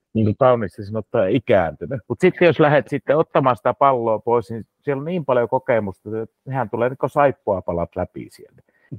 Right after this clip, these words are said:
Eli se on, se on, se on niinku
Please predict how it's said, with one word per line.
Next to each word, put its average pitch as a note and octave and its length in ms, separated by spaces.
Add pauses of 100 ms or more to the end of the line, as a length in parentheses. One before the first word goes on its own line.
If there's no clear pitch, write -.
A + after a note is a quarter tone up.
(140)
Eli A#2+ 200
se D3 60
on, C3 140 (380)
se C3+ 160
on, D3+ 100 (880)
se C#3+ 260
on D3+ 160
niinku D3 220